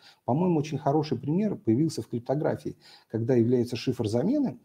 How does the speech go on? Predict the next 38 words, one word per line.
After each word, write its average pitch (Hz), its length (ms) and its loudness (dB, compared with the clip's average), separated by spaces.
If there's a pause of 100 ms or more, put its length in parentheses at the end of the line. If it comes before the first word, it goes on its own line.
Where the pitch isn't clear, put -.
Вы, 123 160 4
м, 120 180 2
каждую 113 300 2
буковку 120 320 -4
можете 110 220 0
заменить 113 200 0
другой 170 260 2
буковкой, 139 400 -2
ну, 123 60 0
допустим, 107 380 -6
буковку - 400 -14
А 101 140 -2
вы 95 100 -8
можете 92 280 -12
заменить 98 280 -6
буковкой 104 400 -10
Е, 196 380 0 (320)
буковку 113 420 -2
Б 120 180 6
вы 107 100 4
можете 107 280 -2
заменить 101 300 -2
буковкой 107 420 -8
Я, 170 400 0 (420)
а 107 120 -2
В 127 260 6
заменить 110 380 2
бу-, 117 240 -10
мягким 113 360 -2
знаком 196 460 -2
и 220 80 4
так 160 280 -2
далее. 220 280 2
И 151 120 -2
это 165 200 0
прекрасный 160 680 -4
шифр, 226 420 -2
как 117 160 -6